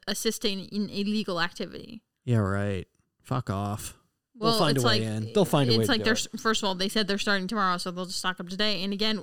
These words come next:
Speaker 1: if you just
Speaker 2: Right.
Speaker 1: like, so what if they run out of gas? <laughs> They still have plenty of people bringing them food and
Speaker 2: Right.
Speaker 1: supplies. The, a lot of the trucks, the truckers have said in interviews and stuff that they bought weeks worth of supplies in the back of their semis.
Speaker 2: Yeah.
Speaker 1: So, like,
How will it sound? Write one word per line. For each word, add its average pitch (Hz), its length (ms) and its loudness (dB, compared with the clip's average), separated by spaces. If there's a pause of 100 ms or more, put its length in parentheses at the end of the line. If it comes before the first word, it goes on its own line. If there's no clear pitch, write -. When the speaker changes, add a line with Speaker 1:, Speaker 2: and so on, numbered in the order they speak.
(120)
Speaker 1:
if - 180 -8
you 220 80 -2
just 113 180 0
Speaker 2:
Right. 107 140 -2
Speaker 1:
like, 208 200 0 (520)
so - 140 -6
what 190 120 -2
if 190 80 -8
they 196 120 -2
run 185 140 -2
out 165 140 -6
of - 60 -12
gas? - 540 -2
<laughs> 190 40 -10
They 208 160 2
still 220 200 0
have - 80 -14
plenty 202 220 -2
of 202 60 -6
people 202 320 -8
bringing 185 300 -8
them 180 140 -12
food 240 320 -8
and 220 120 -6
Speaker 2:
Right. 156 220 6
Speaker 1:
supplies. 214 320 2 (280)
The, - 160 0
a 214 60 4
lot 220 240 4
of 277 120 0
the 269 60 -2
trucks, - 400 0 (400)
the 208 140 0
truckers 233 480 2
have 214 160 0
said 254 360 2
in 202 200 -4
interviews 240 400 -4
and 202 100 -8
stuff 185 220 -4 (240)
that 202 140 -4
they 233 140 4
bought 226 360 4
weeks 220 600 -2
worth 208 240 -2
of 190 100 -10
supplies 190 480 0
in 208 140 -2
the 202 80 -2
back 196 280 2
of 196 140 -4
their 185 120 0
semis. 123 420 4
Speaker 2:
Yeah. 101 60 2
Speaker 1:
So, 98 200 -2
like, 170 240 -2